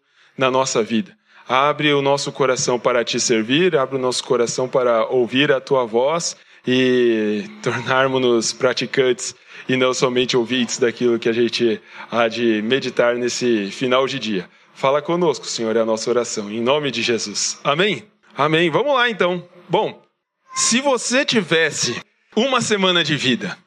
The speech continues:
se você tivesse com a sua família, ok,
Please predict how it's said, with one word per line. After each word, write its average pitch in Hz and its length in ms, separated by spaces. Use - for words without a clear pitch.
se - 100
você 208 260
tivesse 190 460
com 185 160
a 170 100
sua 185 200
família, 165 680
ok, 151 580